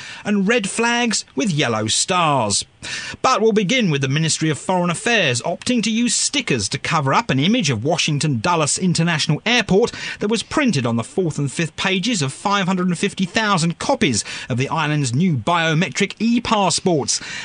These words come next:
Needless to say, the image was a mistake, and it was meant to have been one of the Taoyuan International Airport, as the passports pages all have images from Taiwan and not the United States. Go figure.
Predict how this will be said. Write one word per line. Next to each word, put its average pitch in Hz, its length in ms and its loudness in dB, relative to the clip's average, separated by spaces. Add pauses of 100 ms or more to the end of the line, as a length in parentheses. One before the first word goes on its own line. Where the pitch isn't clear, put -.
Needless 131 320 0
to - 140 -6
say, 202 280 0
the 156 220 0
image 180 260 0
was 151 180 0
a 165 40 0
mistake, 202 600 0 (280)
and - 80 -4
it 147 60 -2
was 123 140 -2
meant 180 220 0
to 117 60 -2
have 127 200 -2
been 131 220 0
one 180 180 0
of 196 80 -2
the 190 60 -2
Taoyuan 220 540 0
International 160 600 0
Airport, 175 500 0 (260)
as 104 120 -4
the 110 80 -4
passports 135 500 -2
pages 185 460 0
all 220 240 0
have 123 180 -2
images 160 380 0
from 165 100 -2
Taiwan 202 640 0 (140)
and 226 180 2
not 143 200 0
the 180 60 0
United 127 480 0
States. 165 600 0 (100)
Go - 160 -4
figure. 180 400 0